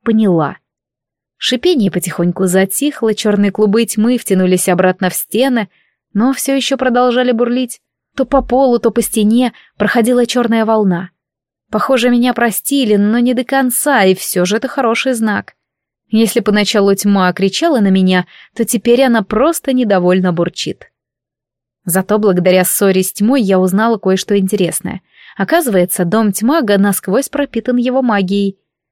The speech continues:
Теперь понятно, почему здесь нет слуг. Во-первых, не каждый согласится работать в подобных условиях. Тот же кучер, единственный наемный работник Дарка,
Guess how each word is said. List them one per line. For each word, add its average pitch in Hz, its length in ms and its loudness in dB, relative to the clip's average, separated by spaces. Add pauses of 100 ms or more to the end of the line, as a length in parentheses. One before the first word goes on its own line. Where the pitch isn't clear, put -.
(180)
Теперь - 240 -2
понятно, 214 560 2
почему 226 400 0
здесь 196 280 0
нет 208 200 -2
слуг. - 360 -4 (500)
Во-первых, 269 600 -2 (260)
не 285 120 0
каждый 165 440 0
согласится 214 640 -2
работать 254 440 0
в - 20 -18
подобных 214 480 0
условиях. - 640 -4 (320)
Тот 349 140 -2
же 339 120 0
кучер, 311 360 0
единственный 233 640 0
наемный 226 440 0
работник 214 480 0
Дарка, 220 440 0